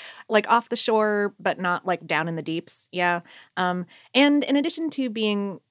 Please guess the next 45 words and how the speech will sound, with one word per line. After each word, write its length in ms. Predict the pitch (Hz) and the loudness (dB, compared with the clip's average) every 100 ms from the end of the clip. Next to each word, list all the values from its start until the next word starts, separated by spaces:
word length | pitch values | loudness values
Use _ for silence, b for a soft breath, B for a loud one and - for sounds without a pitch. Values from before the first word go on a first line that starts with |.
| - | -12
eaten, 480 | 220 202 196 185 | -6 -4 -4 -4
uh, 200 | - 180 170 | -4 -6 -6
fresh 340 | - 175 - | -4 -4 -4
cooked, 480 | - 302 220 - - - | -4 -2 -2 -6 -10 -4
are 200 | 202 208 | -2 -2
frequently 560 | 311 294 302 269 277 | -6 -6 -4 -2 -2
preserved 640 | 269 - 214 139 127 220 - | -4 -8 -4 -4 -4 -8 -6
by 180 | 190 | -4
being 320 | 180 175 170 170 | -2 -4 -6 -8
pickled, 520 | 277 - 262 262 240 - | -6 -2 0 0 -4 -10
uh, 180 | 160 123 | -10 -10
smoked, 500 | - - 262 254 - | -12 0 0 0 -4
salt 380 | - 262 254 - | -8 -4 -4 -6
cured, 460 | - 233 226 220 | -10 -6 -4 -4
and 260 | - 160 156 | -6 -8 -6
or 160 | 151 156 | -8 -10
canned. 600 | - 226 147 - - - B B B B _ 214 | -12 -12 -12 -16 -20 -20 B B B B _ -2
Uh, 200 | 220 208 | -2 0
they're 200 | 247 277 | 0 0
small 320 | 277 311 330 | 0 -2 -2
enough 320 | 330 294 - | -2 -6 -6
that 80 | 262 | -4
they 100 | 226 | -2
are 140 | 214 214 | 0 0
often 300 | 196 208 226 | -4 -4 -8
eaten 420 | 196 202 196 196 | -8 -4 -4 -4
with 160 | 170 - | -6 -6
the 60 | |
bones 360 | 190 180 196 214 | -4 -2 -2 -2
and 160 | 220 | -4
skin 400 | 214 - 175 170 | -6 -8 -8 -8
still 220 | 185 170 170 | -8 -8 -8
attached 540 | - 127 131 - - | -8 -10 -10 -12 -16
because 260 | - 180 - | -12 -12 -6
they're, 220 | 196 196 B B | -6 -6 B B
like, 100 | - | -6
a 40 | 302 | -4
little 120 | 294 | -2
bit 160 | 214 | -2
chewy 340 | - - 208 226 | -4 -2 0 0
but 120 | 208 | -2
not 280 | 185 185 - | -2 -2 -4
inedible 420 | 190 170 165 196 | -6 -4 -4 -6
that 180 | 190 196 | -6 -8
way. 220 | 202 196 | -8 -10